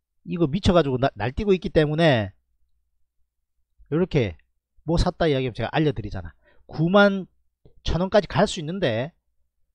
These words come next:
중요한 거는 이 팔만 오천 원권 넘어가야 됩니다. 여기 앞에. 그렇기 때문에 음봉으로 오일선 이탈하죠. 삼분의 일 던져요. 더 떨어지죠.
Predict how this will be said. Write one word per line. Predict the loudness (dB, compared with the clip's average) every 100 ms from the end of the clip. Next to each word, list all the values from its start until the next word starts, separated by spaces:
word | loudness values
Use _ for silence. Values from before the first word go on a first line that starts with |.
| -20
중요한 | -14 -6 0 0
거는 | 0 -2 -4
이 | -8
팔만 | -10 -10 -8 -6 -8
오천 | -8 -16 -14
원권 | -14 -10 -6
넘어가야 | -2 4 4
됩니다. | 2 -2 -2
여기 | 0 0
앞에. | 2 2 0 -2 -6 _ _ _ _ _
그렇기 | -4 -2
때문에 | -2 0 2 0 -2
음봉으로 | -6 -2 0 2 0
오일선 | 2 4 4 4 0
이탈하죠. | 4 6 6 6 2 2 _ _ _ _ -16
삼분의 | -4 -2 0 0
일 | 0
던져요. | -2 -6 -6 -8
더 | -2 2
떨어지죠. | 4 4 4 0